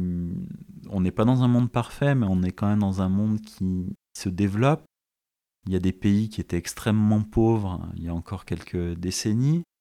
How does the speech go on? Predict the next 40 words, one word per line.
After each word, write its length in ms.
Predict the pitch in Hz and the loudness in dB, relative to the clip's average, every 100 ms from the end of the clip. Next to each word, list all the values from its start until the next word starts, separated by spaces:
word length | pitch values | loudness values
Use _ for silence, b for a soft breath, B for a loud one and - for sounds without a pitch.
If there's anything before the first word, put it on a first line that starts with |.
| _ _ _ - | _ _ _ -12
des 100 | 85 | -10
pays 200 | - 87 | -6 -4
en 80 | 87 | -2
voie 160 | 90 | -4
de 60 | 87 | -2
développement 600 | 92 92 101 131 143 156 151 | -2 -2 -4 -2 -2 -2 -8
qui, 360 | - - 87 - - | -14 -16 -16 -18 -20
qui 140 | - | -18
se 220 | 110 - 90 | -14 -12 -10
sont 160 | - | -8
enrichis, 560 | 87 90 95 - 165 190 _ - | -6 -6 -8 -4 -4 -4 _ -8
où 140 | 101 87 | -4 -4
du 100 | 85 | -6
coup 180 | - 98 | -6 -4
il 60 | |
y 40 | 92 | -2
a 20 | |
une 100 | 82 | -4
classe 300 | - 80 - | -8 -10 -8
moyenne 240 | 87 90 | -4 -4
qui 180 | 87 - | -6 -6
émerge, 540 | 85 101 143 156 139 92 - - _ | -2 0 0 0 -2 -6 -8 -14 _
qui 500 | - 117 123 120 - | -4 -2 -2 -4 -10
s-, 160 | - - | -18 -16
peut 120 | - | -6
se 100 | 104 | -6
permettre 380 | - 98 104 104 | -2 0 2 2
d'accéder 420 | 92 - 95 92 | 0 -2 -4 -2
à 80 | 95 | -2
des 140 | 87 87 | -2 -4
loisirs 600 | 87 90 107 156 151 87 | -4 -4 -2 -2 -2 -6
et 120 | 85 | -8
du 120 | - | -12
coup, 240 | _ 123 123 | _ -10 -8
bah, 140 | 85 - | -10 -10
qui, 320 | - 98 98 | -8 -6 -4
euh, 220 | 87 82 - _ _ _ _ _ | -6 -8 -12 _ _ _ _ _
qui 100 | - | -12
notamment, 520 | 85 - 82 98 107 82 | -12 -8 -4 -4 -4 -6
euh, 200 | 80 | -8